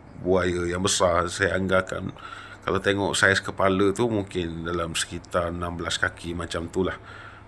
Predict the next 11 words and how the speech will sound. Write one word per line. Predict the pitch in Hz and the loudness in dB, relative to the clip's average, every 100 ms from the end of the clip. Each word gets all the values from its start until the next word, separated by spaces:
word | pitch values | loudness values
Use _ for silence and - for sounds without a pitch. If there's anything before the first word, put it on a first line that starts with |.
| - - - | -20 -12 -6
Uh, | 60 64 67 - | -4 -2 -4 -6
lima | - 87 85 87 | -4 -4 0 0
meter | 87 87 - 90 80 78 78 | 0 -4 -2 -2 -2 -6 -8
ataupun | - 82 80 | -10 -8 -8
empat | - - | -6 -4
meter | 90 87 85 80 | -4 -2 -4 -2
macam | 82 85 | -4 -6
tu, | - 78 | -6 -6
tak | - | -4
silap | - 76 - | -4 -4 -6
saya. | 82 | -8